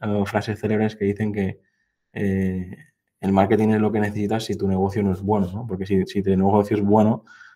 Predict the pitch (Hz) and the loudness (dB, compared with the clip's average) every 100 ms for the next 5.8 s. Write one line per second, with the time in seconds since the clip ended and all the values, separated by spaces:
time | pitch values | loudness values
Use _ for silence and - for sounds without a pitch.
0 | _ 110 98 101 104 104 107 120 - - | _ 2 4 6 6 4 2 -2 -4 -4
1 | 101 98 92 101 107 107 113 107 107 107 | -2 4 6 6 6 6 6 6 4 4
2 | 107 101 98 98 98 98 - 104 104 110 | 4 4 2 0 0 -4 -2 0 2 2
3 | 123 - - - - 101 92 92 95 95 | 2 -6 -20 -20 -8 -4 -4 -4 0 4
4 | 98 92 - - 92 92 95 101 98 92 | 4 4 -2 -4 2 2 2 -2 -4 -4
5 | 92 92 101 - 107 107 - | -4 -8 -14 0 4 4 2